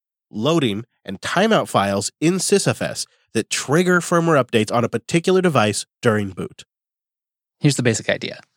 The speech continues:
Speaker 2: You start things off by writing a one to that loading file. Then you can take the binary contents of whatever firmware blob you're trying to use for update, and then just write that to the data file, maybe using something like cat or D D.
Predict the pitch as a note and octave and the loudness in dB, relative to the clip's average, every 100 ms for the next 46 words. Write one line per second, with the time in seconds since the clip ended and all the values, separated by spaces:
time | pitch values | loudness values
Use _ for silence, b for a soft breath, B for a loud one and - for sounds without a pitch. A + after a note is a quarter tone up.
0 | _ A2 - G#3 C#4 D4+ C4+ C3+ C3+ - | _ -8 -2 -2 0 0 0 0 0 0
1 | A2 A2 A2+ A2 G#2+ G#2 F#2+ G#2+ E3+ G#2 | 0 2 2 2 2 -2 -4 0 0 0
2 | G2 - - G#2 G2 G#2+ B2 A#2 G2 - | -2 -6 -8 -4 -2 0 2 2 -2 -6
3 | - - - _ _ _ _ _ _ _ | -10 -10 -14 _ _ _ _ _ _ _
4 | - B2 D3 F3+ D3 C3 B2 A#2+ - G#2 | -2 2 2 2 0 0 2 0 -2 -2
5 | A2+ C3 D#3 D#3+ C#3+ C3+ C3 C3+ C3+ G2 | 0 2 2 2 2 2 2 2 0 -2
6 | G#2 A2+ B2 - B2+ B2+ A#2+ G#2 G2 G2 | -2 0 0 0 2 2 4 2 0 0
7 | G2 G#2 G#2+ G#2 G2 G2 - - A3+ C#4 | 0 -2 -2 0 0 -4 -8 -4 -2 -2
8 | - F2+ F#2+ _ _ _ _ _ - B2+ | -4 -8 -8 _ _ _ _ _ -2 2
9 | A3+ F3+ F#3 - D3 G3 C3+ C3 - D3 | 4 4 0 2 2 2 0 -2 -2 -4
10 | D3+ F3 F3 - - - - _ - G#2 | 0 2 4 2 -2 -2 -10 _ -8 -4
11 | G#2 G#2 - G#2+ G#2 G#2+ G#2 G#2 G2 G#2 | -2 -2 -4 -4 -2 -2 -2 -2 -2 -4
12 | - - D#3+ - - _ E3+ G3 _ - | -8 -4 -2 -2 -8 _ -10 -10 _ -10
13 | G2 A2+ G#2+ | -4 -4 -4